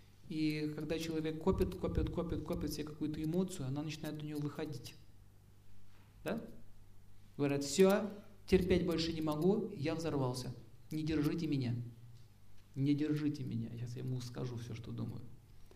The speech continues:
Это означает, что эмоции пе-, скопились в уме, и им нужен выход. И как и тело, ум имеет свои упражнения и выражения,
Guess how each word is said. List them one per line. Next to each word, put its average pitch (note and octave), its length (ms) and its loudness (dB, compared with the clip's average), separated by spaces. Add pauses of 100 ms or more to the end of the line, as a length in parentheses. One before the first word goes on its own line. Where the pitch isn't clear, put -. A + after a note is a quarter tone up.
(160)
Это D3+ 160 0
означает, F3+ 480 4
что D3+ 220 0
эмоции D#3 380 0
пе-, D3 360 0
скопились D3+ 680 0 (360)
в C#3+ 60 0
уме, F3 260 4
и E3 160 -2
им D#3+ 80 0
нужен D#3+ 240 0
выход. D3 360 -2 (1400)
И F3+ 120 2
как F3+ 200 4
и F#3+ 100 2
тело, F#3+ 340 4
ум F3 260 4
имеет F3 240 6
свои E3 340 -2
упражнения D3 800 2
и D3 100 0
выражения, D#3 680 2